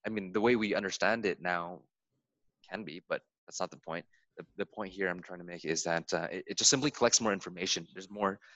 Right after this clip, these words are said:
sensory inputs, data inputs when you're just, um, relaxed. The state of relaxation collects more information about something, um, whereas, uh, focused attention tends to filter out things. It's,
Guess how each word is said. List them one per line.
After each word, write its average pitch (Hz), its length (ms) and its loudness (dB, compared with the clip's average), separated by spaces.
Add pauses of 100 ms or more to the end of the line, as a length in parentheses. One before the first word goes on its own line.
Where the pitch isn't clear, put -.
sensory 110 440 6
inputs, 101 340 2
data 98 220 8
inputs 92 460 -2
when 90 160 -2
you're 90 220 0
just, - 340 -2 (560)
um, 85 440 0 (180)
relaxed. 95 800 4 (120)
The 95 60 -6
state - 180 2
of 98 120 -2
relaxation 95 760 -2
collects - 300 -6
more 82 120 -12
information 104 640 -8 (240)
about 131 160 -2
something, 151 360 -8 (520)
um, 92 400 -2
whereas, 92 540 -2 (540)
uh, 90 120 0 (480)
focused 117 400 2
attention 143 680 -2 (380)
tends 131 320 0
to 104 200 0
filter 117 500 0
out 95 220 2
things. 87 300 -2
It's, - 260 -10